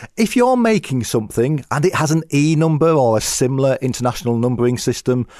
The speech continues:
you need to find out what's actually in it.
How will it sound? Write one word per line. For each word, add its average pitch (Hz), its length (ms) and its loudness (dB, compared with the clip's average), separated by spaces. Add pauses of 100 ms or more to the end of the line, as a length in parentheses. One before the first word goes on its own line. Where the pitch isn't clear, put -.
(280)
you 170 200 2
need 165 340 4
to - 100 -2
find 156 360 0
out 127 300 -2
what's 127 300 -2 (100)
actually 120 680 -2 (340)
in 127 160 0
it. - 380 -6